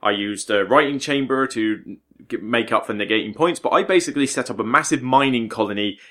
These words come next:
inside my cave and never went outside. Yes, it was not the most optimal way to play the game points-wise, but I don't care about winning the game in Caverna.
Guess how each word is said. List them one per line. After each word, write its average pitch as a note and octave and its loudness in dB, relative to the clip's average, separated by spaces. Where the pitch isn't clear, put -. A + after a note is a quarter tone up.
inside C3 -2
my G#2 -2
cave G2+ -4
and G2 -8
never E3 2
went D#3 2
outside. G2+ -2
Yes, F#3+ 2
it E3 0
was D3+ -4
not B2+ -4
the C#3+ -2
most A#2 0
optimal B2 0
way G2+ 0
to F#2 -8
play F#2 -6
the F#2+ -8
game F#2+ -2
points-wise, - -4
but - -6
I G#3 0
don't E3+ -2
care B2 2
about G2 2
winning G2 -4
the F#2 -6
game F#2 -2
in - -14
Caverna. B1+ -6